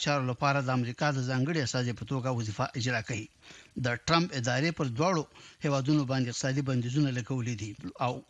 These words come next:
کوشش کوي چې په نړیواله کچه د ډیپلوماتیکي او اقتصادي پلوه منځوي کړي. د متحده ایالاتو جمهور ډانلډ ټرمپ د پنجشنبې په ماښام ناوخته د یو اجرایه فرمان له لارې د امنیتي دلایلو په بنا د امریکا غټ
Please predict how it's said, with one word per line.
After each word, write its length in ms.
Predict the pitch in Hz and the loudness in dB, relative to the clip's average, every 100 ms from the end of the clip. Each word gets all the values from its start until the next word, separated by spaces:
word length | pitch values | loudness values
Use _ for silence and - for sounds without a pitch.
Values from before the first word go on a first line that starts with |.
| - | -2
کوشش 260 | 131 - - | 0 2 0
کوي 140 | 143 117 - - | -2 -4 -8 -12
چې 60 | - | -4
په 60 | 151 135 | 0 2
نړیواله 400 | 131 135 151 131 - | 2 2 2 2 0
کچه 300 | 151 165 165 | 0 0 0
د 100 | 143 131 | 0 -2
ډیپلوماتیکي 680 | 127 123 123 117 127 185 202 165 | -2 -2 -2 -2 -2 -2 0 0
او 60 | |
اقتصادي 480 | 139 - 175 147 175 131 - _ - | -2 -2 0 2 0 -2 -12 _ 0
پلوه 340 | 139 139 135 143 - - | 2 4 2 -2 -8 -2
منځوي 360 | 139 127 139 131 | 2 4 2 2
کړي. 160 | - 101 - - - - - 120 | -2 -6 -8 -20 -20 -20 -8 -2
د 100 | 117 | 0
متحده 440 | 123 135 135 156 240 | 0 0 0 2 2
ایالاتو 640 | 254 233 190 196 247 247 196 | 2 4 4 4 0 0 0
جمهور 300 | 185 170 208 247 190 | 2 2 2 2 4
ډانلډ 300 | 180 175 156 | 4 4 2
ټرمپ 180 | 202 226 | 2 2
د 100 | 202 - | 0 0
پنجشنبې 460 | 226 240 208 185 190 | 2 2 2 0 0
په 60 | 180 160 | 2 2
ماښام 320 | 151 190 190 165 | 2 2 2 2
ناوخته 420 | 151 196 - 208 - _ - 131 | 2 0 0 -4 -4 _ -6 -2
د 100 | 135 | 0
یو 100 | 131 135 | 2 0
اجرایه 360 | 131 147 226 - | 2 4 2 2
فرمان 340 | 165 156 160 151 | 2 4 4 4
له 60 | 135 135 | 4 4
لارې 200 | 185 196 | 4 4
د 100 | 185 | 2
امنیتي 300 | 170 160 226 185 | 2 0 0 0
دلایلو 320 | 165 147 143 135 | 2 2 2 0
په 60 | 123 | 0
بنا 200 | 123 156 190 | 2 4 2
د 20 | 160 151 | 0 2
امریکا 340 | 135 135 160 127 - - _ 175 | 0 0 0 0 -4 -20 _ 0
غټ 120 | 175 | 0